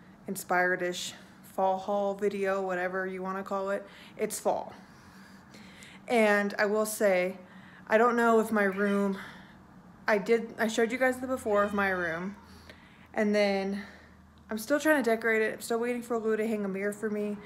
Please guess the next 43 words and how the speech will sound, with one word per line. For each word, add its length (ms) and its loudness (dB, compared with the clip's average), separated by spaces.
So 300 6
hopefully 400 4
I 160 10
will 160 4
show 180 0
you 220 0
the 160 -4
after 400 0
in 100 0
this 140 -2
video 280 -4
too, 380 0
but 240 -2
I 100 0
don't 140 0
know 140 -4
for 160 -6
sure. 560 -2
I'm 120 -4
just 260 -6
gonna 300 -6
keep 200 -12
this 180 -4
video 240 -4
going 420 -4
until 540 -4
the 120 -4
room 220 -2
is 140 -8
done, 240 -4
I 80 -8
guess. 500 0
<laughs> 600 0
But 280 6
it's 200 0
very 320 4
fall-y 600 4
in 100 0
my 120 -2
room 460 -6
decoration. 600 -10
So 300 -8
anyway, 380 -2